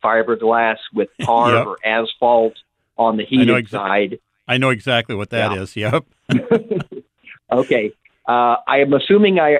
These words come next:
Speaker 1: have that in the north wall. There's a one-car attached garage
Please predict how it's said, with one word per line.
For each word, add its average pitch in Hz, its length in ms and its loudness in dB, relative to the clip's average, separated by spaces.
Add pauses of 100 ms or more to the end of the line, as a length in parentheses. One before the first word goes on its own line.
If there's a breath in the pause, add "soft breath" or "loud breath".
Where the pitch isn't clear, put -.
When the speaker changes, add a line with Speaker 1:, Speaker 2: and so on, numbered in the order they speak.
(120)
Speaker 1:
have 143 260 0
that 131 340 0 (220)
in 135 220 -2
the 127 60 4
north 139 420 2
wall. 85 300 -2
There's 120 220 2
a 120 60 4
one-car 135 840 0 (280)
attached 117 500 -4
garage 110 460 2